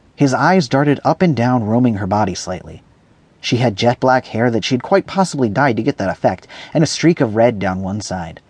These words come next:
Her makeup was simplistic and plain. She didn't need anything more than that. She was pretty enough without it.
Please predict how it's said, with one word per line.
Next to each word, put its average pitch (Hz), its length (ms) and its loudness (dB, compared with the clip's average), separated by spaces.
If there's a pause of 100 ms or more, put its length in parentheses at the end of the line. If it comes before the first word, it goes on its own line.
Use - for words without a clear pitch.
(600)
Her 127 140 -2
makeup 131 420 0
was 170 140 2
simplistic 196 500 -2
and 175 100 0
plain. 135 360 -4 (500)
She - 160 -2
didn't 113 240 2
need 156 180 2
anything 98 320 -4
more 98 160 -6
than 92 140 -10
that. 110 300 -2 (520)
She - 160 2
was 147 140 4
pretty 123 240 0
enough 107 240 -2
without 95 300 -2
it. 82 120 -12